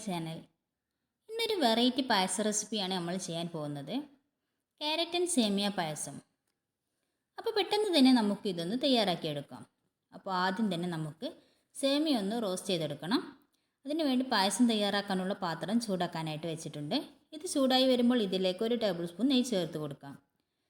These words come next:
നെയ്യ് ചൂടായതിന് ശേഷം ഇതിലേക്ക് സേമിയ ഇട്ട് കൊടുക്കാം. ഇനി ഇതൊരു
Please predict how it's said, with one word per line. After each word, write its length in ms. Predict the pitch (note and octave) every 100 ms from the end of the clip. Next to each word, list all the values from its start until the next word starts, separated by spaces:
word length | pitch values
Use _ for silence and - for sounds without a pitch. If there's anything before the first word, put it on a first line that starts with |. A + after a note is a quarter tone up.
| _ -
നെയ്യ് 160 | F4+ F#4
ചൂടായതിന് 520 | D#4 D4 C#4+ D4 D4+ C4+
ശേഷം 260 | G#3 A#3+ A3
ഇതിലേക്ക് 380 | E3+ E3 D#3+ C4+ D4
സേമിയ 400 | A3 F3 F#3 F#3
ഇട്ട് 120 | F3+ F3
കൊടുക്കാം. 340 | D#3 - A3+ D4 - - _ _ _ _ _ _ F#4
ഇനി 80 | G#4+
ഇതൊരു 200 | F4+ F4+